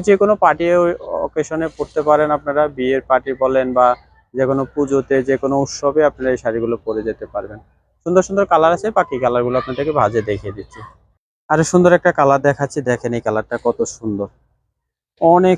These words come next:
সুন্দর। দেখেন কালারটা যদি ভালো লাগে এই শাড়িটিও নিতে পারবেন। দাম থাকবে চার হাজার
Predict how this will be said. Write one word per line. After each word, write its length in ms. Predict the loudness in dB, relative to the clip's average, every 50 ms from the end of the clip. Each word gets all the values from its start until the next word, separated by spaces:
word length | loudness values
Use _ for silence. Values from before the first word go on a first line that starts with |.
| 0 -6 -6
সুন্দর। 260 | -4 -2 0 0 0 0 0
দেখেন 200 | -4 -4 -8 -4 -2
কালারটা 360 | -2 -2 -2 -4 _ -8 -8 -8 -8 -20 _ _ _ _ _ _ _ _ _ _ _ _ _ _ _ _ _ _ _ -2
যদি 160 | 0 2 2 2 2
ভালো 160 | 2 4 4 4 4 4
লাগে 180 | 2 2 0 -2 -2
এই 40 | 0
শাড়িটিও 260 | 0 0 2 4 2 2 2
নিতে 160 | 0 -2 0 0
পারবেন। 220 | 0 0 0 -4 -2 0 0
দাম 100 | 0 0 0 -2
থাকবে 200 | -2 0 0 -2 -2 0
চার 120 | -2 2 2 2
হাজার 200 | 4 4 2